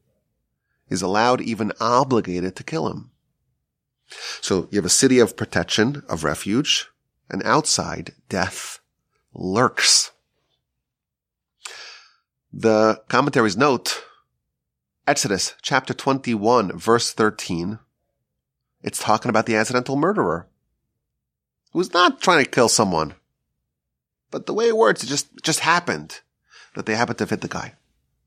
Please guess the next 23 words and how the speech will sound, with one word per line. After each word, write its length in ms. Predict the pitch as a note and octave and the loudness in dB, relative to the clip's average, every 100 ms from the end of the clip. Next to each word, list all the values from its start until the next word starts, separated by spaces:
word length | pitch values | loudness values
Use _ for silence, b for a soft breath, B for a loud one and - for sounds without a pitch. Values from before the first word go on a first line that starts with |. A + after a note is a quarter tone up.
| _ _ _ _ _ _ B B B B B - | _ _ _ _ _ _ B B B B B -2
But 80 | |
the 60 | F#2+ | 2
verse 180 | C3 C#3 | 2 4
says, 240 | B2+ A2+ | 2 0
"Ina 400 | C3+ A#2+ C#3+ G#3 A3+ - | -2 0 2 2 0 -2
liado 560 | B2+ A#2+ C#3+ F#3 A#3 | 0 2 2 0 0
v'samti 560 | D#3 C3+ B2+ C#3 F#3+ A3+ | -2 0 -2 0 -4 -2
lecha." 380 | C#3 B2+ G2+ - _ _ _ _ _ _ _ _ _ _ _ _ _ _ _ _ | -4 -2 -4 -6 _ _ _ _ _ _ _ _ _ _ _ _ _ _ _ _
Someone 360 | - - E3+ E3 | -4 0 4 2
who 80 | |
kills 260 | C3 E3 E3+ | 2 0 0
accidentally, 580 | C3 C#3+ D#3 E3+ A#3 A#3+ | 0 2 0 0 -2 2
and 100 | C#3 | 2
I 40 | |
will 100 | A#2 | 2
place 220 | - F3+ | 2 0
for 120 | - C#3+ | 2 2
you 400 | A#3 C4+ B3 _ _ _ - | 4 2 0 _ _ _ -12
a 80 | - | -6
place, 400 | - B2 F2 - | 0 0 0 -2
uh, 280 | E2 E2+ F2 | -4 -6 -6
a 100 | F2+ | 0
refuge. 640 | G2+ G#2+ F2 - - - | 0 0 -6 -4 -4 -6